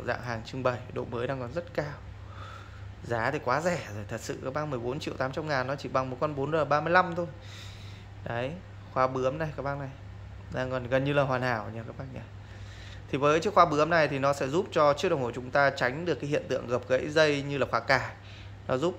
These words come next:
tăng cái tuổi thọ của cái khóa bướm, à, của cái bộ dây lên rất là cao. Và hơn nữa thì cái việc mà tháo mở khóa bướm thì nó cũng dễ hơn là so với khóa cài, đúng không các bác?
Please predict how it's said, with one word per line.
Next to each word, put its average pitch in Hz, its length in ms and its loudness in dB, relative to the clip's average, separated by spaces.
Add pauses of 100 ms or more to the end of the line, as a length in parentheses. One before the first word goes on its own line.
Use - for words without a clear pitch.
tăng 151 240 8
cái 151 120 -2
tuổi 110 120 -2
thọ 107 320 -2
của 107 100 -4
cái 117 140 -6
khóa 117 180 2
bướm, 123 260 -2 (200)
à, 123 120 10
của 110 420 0
cái 113 460 -2
bộ 151 160 -2
dây 127 200 2
lên 127 260 -4 (200)
rất 165 120 2
là 143 60 -4
cao. 127 380 0 (560)
Và 123 120 8
hơn 147 260 6
nữa 165 280 4
thì 160 80 -4
cái 139 80 0
việc 139 240 2
mà 117 120 0
tháo 120 300 0
mở 139 240 2 (100)
khóa 117 140 0
bướm 127 340 -2
thì 160 100 -2
nó 127 120 -2
cũng 160 220 -6
dễ 170 220 4
hơn 175 300 6
là 123 80 0
so 139 200 2
với 135 100 -2
khóa 131 160 2
cài, 120 480 0
đúng 123 120 -4
không 147 140 -4
các 147 60 -6
bác? 156 120 -2